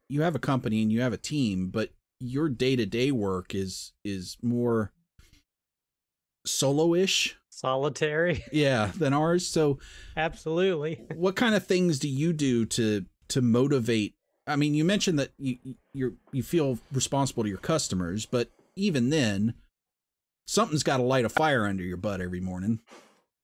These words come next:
Speaker 2: I mean, that's pretty much it.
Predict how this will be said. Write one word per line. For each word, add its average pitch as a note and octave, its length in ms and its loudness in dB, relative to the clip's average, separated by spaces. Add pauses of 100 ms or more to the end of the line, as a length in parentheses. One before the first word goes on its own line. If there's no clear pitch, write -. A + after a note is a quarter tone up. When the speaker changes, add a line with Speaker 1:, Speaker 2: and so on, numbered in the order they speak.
(1700)
Speaker 2:
I C#3 80 -4
mean, F#3 280 0
that's - 560 -8 (400)
pretty E3 260 0
much E3+ 340 -4
it. F#3+ 300 -6